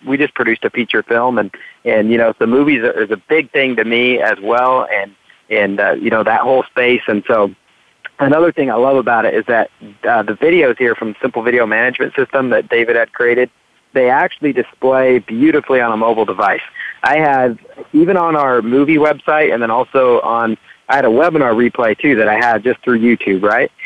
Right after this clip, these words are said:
And even YouTube, you know, YouTube's so advanced, but their video player does not, cuts off halfway on my iPhone, you know? So there's this big, you know, my, my page might be all mobile responsive, but my video's,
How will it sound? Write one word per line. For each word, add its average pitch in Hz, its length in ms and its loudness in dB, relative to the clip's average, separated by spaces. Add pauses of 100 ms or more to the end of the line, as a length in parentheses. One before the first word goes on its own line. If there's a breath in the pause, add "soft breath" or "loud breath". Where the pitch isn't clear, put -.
(200 loud breath)
And 147 200 2
even 190 340 0
YouTube, 156 480 -2
you 120 80 0
know, 135 100 2
YouTube's 151 460 -4
so 147 140 2
advanced, 139 500 -2
but 123 160 -2
their 143 240 2
video 147 420 0
player 117 380 0
does 113 260 -2
not, 131 360 0 (180)
cuts - 320 -2
off 156 260 0
halfway 135 480 0
on 117 120 0
my 113 300 0
iPhone, 90 280 -6 (120)
you 127 120 2
know? 120 240 0 (300 loud breath)
So 147 80 2
there's 143 160 2
this 127 200 0
big, 160 240 0 (180)
you 147 120 -2
know, 131 160 0
my, 127 320 0
my 117 160 -2
page 190 400 -2
might 113 220 -2
be 120 100 0
all 107 120 0
mobile 113 280 2
responsive, 117 520 -2
but 131 100 0
my 131 160 2
video's, 120 560 0